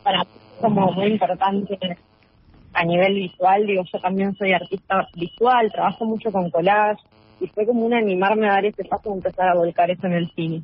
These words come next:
que por ahí era algo que, que un poco todavía no me había animado a dar ese paso,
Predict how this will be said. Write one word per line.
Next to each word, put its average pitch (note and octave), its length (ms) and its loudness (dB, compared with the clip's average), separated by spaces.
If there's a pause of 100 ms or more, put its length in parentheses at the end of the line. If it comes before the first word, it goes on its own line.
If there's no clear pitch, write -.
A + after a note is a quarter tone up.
que F3 80 -2
por F3 140 -6
ahí F3+ 140 2
era F3+ 160 2
algo F3+ 280 0
que, D#3+ 260 -2 (560)
que F3+ 80 2
un F3 120 2
poco E3+ 500 2 (180)
todavía F3 260 2
no F3+ 80 0
me F3 80 0
había E3+ 160 2
animado E3+ 420 0
a E3+ 80 2
dar E3 100 -2
ese F3 200 -6
paso, G3+ 300 -2